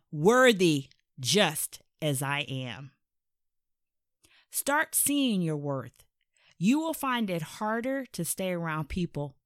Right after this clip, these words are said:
who don't. It's not who you are that holds you back. It's who you think you are not. When you realize,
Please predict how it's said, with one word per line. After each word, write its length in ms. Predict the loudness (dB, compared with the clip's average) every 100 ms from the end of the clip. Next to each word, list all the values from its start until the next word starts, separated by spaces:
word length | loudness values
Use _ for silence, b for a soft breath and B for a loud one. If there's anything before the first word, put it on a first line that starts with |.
| _
who 180 | -6
don't. 480 | -2 -2 -4 _ -20 _ _ _ _ _ _ _ _ _ _ _ _ _ _ _ b b b _
It's 240 | 2 2
not 300 | 0 0 -2
who 380 | -4 0 2 4
you 280 | 2 0 0
are 340 | -4 -4 -4
that 200 | -6 -6
holds 340 | -4 -4 -4 -4
you 120 | -6
back. 480 | -6 -8 -10 -16 _ _ _ _ _ _ -4
It's 220 | -4 -4
who 380 | -14 -6 -2 -2
you 260 | -2 -6
think 420 | -6 -6 -6 -6
you 160 | -6 -6
are 160 | -6 -6
not. 680 | -6 -6 -10 -12 _ -14 -14 _ _ _ _ _ _ _ _ _ _ _ _ _ _ _ _ _ _ _
When 220 | 0 4
you 200 | 4 4
realize, 920 | 2 0 0 -2 -4 -4 -8 -10 -14